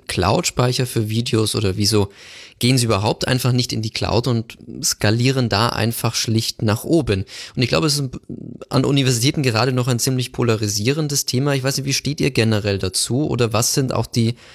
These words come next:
formalen Hemmnisse überhaupt, dass man überhaupt das nicht, gar nicht einfach mal so machen kann?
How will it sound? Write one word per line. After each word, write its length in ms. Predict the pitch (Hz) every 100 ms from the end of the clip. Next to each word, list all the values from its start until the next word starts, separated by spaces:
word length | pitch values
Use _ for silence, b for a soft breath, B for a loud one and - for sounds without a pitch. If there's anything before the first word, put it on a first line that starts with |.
| B B
formalen 540 | - 113 101 101 131
Hemmnisse 440 | 120 131 190 170 -
überhaupt, 500 | 107 101 98 120 107
dass 120 | 110
man 160 | 110
überhaupt 360 | 110 107 101 -
das 200 | 107 -
nicht, 240 | 113 - - - - 57 -
gar 160 | 117 120
nicht 120 | 120
einfach 220 | 117 120
mal 100 | 117
so 120 | 127
machen 260 | 127 117 92
kann? 240 | 92 90